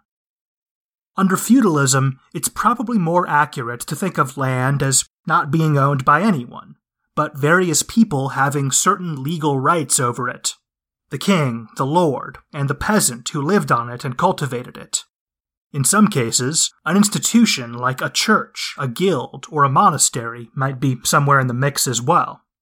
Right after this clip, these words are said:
So, in a certain sense, nothing was property. Nobody had complete control over the land they owned.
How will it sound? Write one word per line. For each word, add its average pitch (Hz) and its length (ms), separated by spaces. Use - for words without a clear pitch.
So, 185 260
in 202 120
a 185 60
certain 226 420
sense, - 680
nothing 165 380
was 127 120
property. 127 560
Nobody 151 560
had 131 260
complete 147 580
control 135 720
over 135 220
the 127 100
land 131 460
they 123 220
owned. 131 460